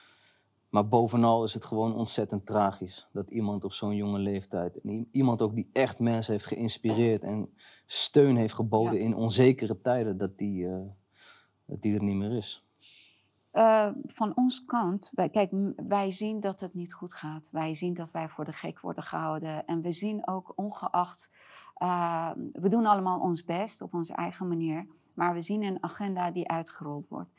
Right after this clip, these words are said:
Speaker 2: En dat kan soms tot echt wanhopigheid
Speaker 1: Ja.
Speaker 2: leiden. Hoe kunnen wij ons, eh, niet kwijtraken? Hoe kunnen wij moed niet
Speaker 1: Ja,
Speaker 2: loslaten?
Speaker 1: ik heb, eh, van, bij mij zit dat er echt ingebakken.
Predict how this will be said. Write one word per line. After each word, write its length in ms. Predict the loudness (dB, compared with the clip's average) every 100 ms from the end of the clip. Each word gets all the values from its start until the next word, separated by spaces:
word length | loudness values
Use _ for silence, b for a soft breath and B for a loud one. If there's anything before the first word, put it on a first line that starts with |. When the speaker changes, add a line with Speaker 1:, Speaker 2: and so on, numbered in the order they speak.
| B B _
Speaker 2:
En 160 | -4
dat 240 | 0 -2 -2
kan 200 | -6 -6
soms 460 | -6 -6 -8 -10 -16 _
tot 380 | -8 -8 -8 -20 _ _ _ _ -10
echt 240 | -10 -10 -6
wanhopigheid 1040 | -2 -2 -2 -4 -6 -12 -8 -6 -6 -10 -16
Speaker 1:
Ja. 280 | -4 -2 0
Speaker 2:
leiden. 520 | 2 4 4 2 -4 -10 _ b b b b b
Hoe 240 | 0 0 2
kunnen 240 | 2 4
wij 240 | 4 2 0
ons, 520 | -4 -4 -8 -12 -12
eh, 600 | -8 -6 -4 -4 -6 -8 -10 -14 _ _ _ _ _ _
niet 260 | -2 0 0
kwijtraken? 720 | -2 -2 0 -2 -6 -6 -14 _ _ _
Hoe 120 | -12
kunnen 220 | -4 -2 4
wij 260 | 4 4
moed 420 | 4 2 2 -2 -12
niet 80 | b b b b b _ 4
Speaker 1:
Ja, 140 | 6
Speaker 2:
loslaten? 60 | 4
Speaker 1:
ik 80 | 2
heb, 180 | 0 -2
eh, 400 | -12 -10 -10 -10 -10 -12
van, 420 | -4 -2 -2 0
bij 100 | 6
mij 180 | 6 6
zit 140 | 2
dat 160 | -2 -2
er 80 | -4
echt 240 | -6 -6
ingebakken. 760 | 6 6 8 4 2 0 -6 -18